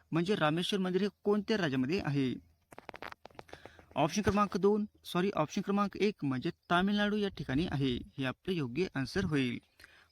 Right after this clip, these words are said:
प्रश्न क्रमांक सत्तावीस, मित्रांनो, महाराष्ट्रात सर्वाधिक स्त्री पुरुष समानता असलेला जिल्हा कोणता आहे? महाराष्ट्रामध्ये सर्वाधिक स्त्री पुरुष समानता असलेला जिल्हा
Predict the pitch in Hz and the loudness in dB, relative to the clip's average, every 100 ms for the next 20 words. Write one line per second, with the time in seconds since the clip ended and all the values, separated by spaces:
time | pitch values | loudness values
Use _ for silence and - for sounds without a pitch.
0 | _ 160 - 214 214 220 196 214 - 127 | _ -4 -2 -2 0 0 0 -2 -2 -2
1 | 165 208 196 214 220 - - - _ 139 | -2 0 0 0 0 -4 -16 -20 _ 2
2 | 151 185 190 214 - 190 190 196 - 190 | 4 4 2 -2 0 0 2 0 -2 -2
3 | 214 185 202 - 156 156 151 139 - - | -2 0 0 0 2 2 2 0 -2 -6
4 | - 156 180 202 165 139 139 190 - 127 | -4 -2 0 -2 0 -2 0 -2 -2 -4
5 | 127 185 147 135 120 - _ 135 135 143 | -2 -2 0 0 -2 -6 _ -2 -2 0
6 | 147 147 160 135 127 139 170 214 214 - | 0 0 -2 -4 -2 -2 0 -2 -2 -12
7 | - _ - 190 208 - 202 214 - 220 | -20 _ -2 0 0 0 0 0 0 -2
8 | 233 - _ _ - 180 190 196 208 175 | -4 -10 _ _ -6 0 2 2 2 0
9 | - 147 151 165 202 | 0 -2 -2 -2 -2